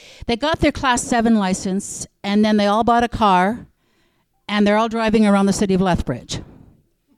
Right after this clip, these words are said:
They don't have their class five license. And so I finally had to make a decision, and I said,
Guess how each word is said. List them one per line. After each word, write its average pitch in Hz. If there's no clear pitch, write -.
They 240
don't 339
have 302
their 233
class 190
five 180
license. 151
And 214
so 240
I 254
finally 320
had 269
to 240
make 226
a 226
decision, 214
and 190
I 190
said, 190